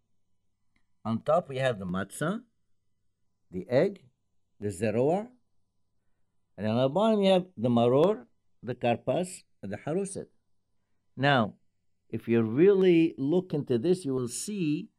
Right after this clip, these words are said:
that the top three have to do with joy and happiness, and the bottom three have to do with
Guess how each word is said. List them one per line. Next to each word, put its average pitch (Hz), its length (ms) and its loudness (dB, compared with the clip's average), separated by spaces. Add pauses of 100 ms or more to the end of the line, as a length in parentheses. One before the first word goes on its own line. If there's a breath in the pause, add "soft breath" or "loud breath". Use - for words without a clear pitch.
(320)
that 127 440 -2
the 120 180 -4
top - 440 -6 (140)
three 156 640 0 (1300)
have 170 340 -4
to 151 120 0
do 131 500 2 (600)
with 123 440 2 (920)
joy 127 520 2 (120)
and 90 140 -12
happiness, 190 640 -8 (720)
and 110 140 -8
the 101 100 -6
bottom 165 420 -2
three 107 500 -8
have 117 220 -4
to 98 100 -8
do 110 240 -4
with 92 220 -6